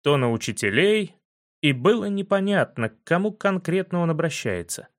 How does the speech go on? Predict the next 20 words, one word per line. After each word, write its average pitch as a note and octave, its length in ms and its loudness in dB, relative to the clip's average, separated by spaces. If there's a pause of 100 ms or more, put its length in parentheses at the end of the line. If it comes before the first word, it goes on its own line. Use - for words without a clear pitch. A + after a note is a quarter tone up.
(680)
«Мы F#3 180 -2
хотели G#3 460 4
как F#3+ 260 0
лучше», F#3 560 2 (1000)
грустно B2+ 520 2
сказал A2+ 500 0
Лёва, F#3 520 0 (400)
чтобы G3+ 320 0
хоть D#3+ 220 -2
что-нибудь B2+ 560 0
сказать. F#2 540 -2 (640)
«Вы F#3 300 4
сорвали F3+ 640 4
эвакуацию G3+ 640 0
класса, E3 460 2
самовольно F#3 680 4
ушли F#3+ 260 0
в D#3 80 -2
другую D#3+ 320 2
сторону C3 540 0